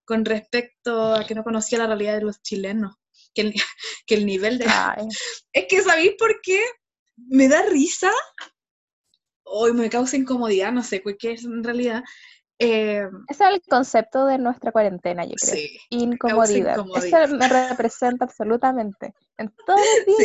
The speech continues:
Speaker 2: yo siento en algún momento
Speaker 1: Sí.
Speaker 2: incomodidad por algo.
Speaker 1: Pero dime si no es incómodo ver a, a una autoridad diciendo esa wea. Porque con eso te dice que no tiene puta idea de lo que está haciendo, po,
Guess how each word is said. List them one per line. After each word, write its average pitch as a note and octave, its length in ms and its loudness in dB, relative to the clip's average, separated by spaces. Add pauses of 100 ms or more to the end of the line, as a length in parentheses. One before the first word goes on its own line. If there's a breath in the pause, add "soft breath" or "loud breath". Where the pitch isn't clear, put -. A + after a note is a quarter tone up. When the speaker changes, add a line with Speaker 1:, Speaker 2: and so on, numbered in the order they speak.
Speaker 2:
yo G4+ 60 -6
siento F4+ 180 -2
en D4+ 60 2
algún D4 220 -2
momento F#4 340 0
Speaker 1:
Sí. D#4+ 80 -2
Speaker 2:
incomodidad C#4+ 640 2
por A3 160 -2
algo. - 140 -2
Speaker 1:
Pero F4 140 2
dime A4 240 2
si C#5+ 120 -2
no C5 120 2
es C5+ 280 -2
incómodo G4 640 2
ver F4+ 160 0
a, F#4 160 6 (160)
a C#4+ 80 2
una D#4+ 140 -2
autoridad E4+ 440 0
diciendo E4+ 360 -4
esa D4+ 200 -4
wea. - 260 -6 (520 loud breath)
Porque C#4+ 380 2 (1040 soft breath)
con D#4+ 160 -2
eso G4+ 280 2
te G4+ 140 0
dice E4+ 400 -2
que E4 100 -6
no D4 100 0
tiene D#4 200 0
puta E4+ 220 -8
idea D4 300 -2
de D#4+ 80 -2
lo D4+ 80 -4
que D4+ 100 -10
está E4 160 -8
haciendo, A#3 800 -12
po, G#3 120 -16